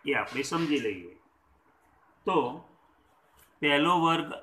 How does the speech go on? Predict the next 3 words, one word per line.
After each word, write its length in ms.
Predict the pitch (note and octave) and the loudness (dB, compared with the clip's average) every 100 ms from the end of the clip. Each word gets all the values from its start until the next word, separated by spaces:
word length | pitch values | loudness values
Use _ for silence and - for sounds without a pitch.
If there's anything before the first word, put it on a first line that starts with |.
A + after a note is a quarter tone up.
| - | -2
આઠસોથી 960 | B2+ B2 B2 - D#3+ D#3 D#3+ D#3+ D#3 - | 2 2 0 -6 -6 -4 -6 -6 -6 -6
આઠસો 600 | B2+ B2+ B2 - C#3+ C#3 | -2 -2 -4 -6 -2 0
દસ, 600 | C#3 D3+ B2 A2 - - | 2 4 2 -4 -16 -20